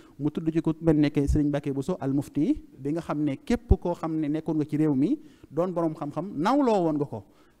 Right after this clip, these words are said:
Bokk na ci sax Seydi Hadji Malick, nee na li muy wane, liy wane ne Sëriñ Touba nit ku mat la, suluuku Mbàkke Bousso benn yedde yi. Sëriñ Mbàkke Bousso ànd gi mu ànd ak Sëriñ Touba,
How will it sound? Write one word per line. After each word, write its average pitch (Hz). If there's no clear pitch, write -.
Bokk 139
na 180
ci 165
sax 185
Seydi 170
Hadji 147
Malick, 147
nee 143
na 156
li 160
muy 202
wane, 160
liy 180
wane 190
ne 147
Sëriñ 208
Touba 156
nit 175
ku 202
mat 190
la, 151
suluuku 180
Mbàkke 151
Bousso 135
benn 127
yedde 117
yi. 101
Sëriñ -
Mbàkke 185
Bousso 151
ànd 185
gi 190
mu 220
ànd 185
ak 156
Sëriñ 160
Touba, 143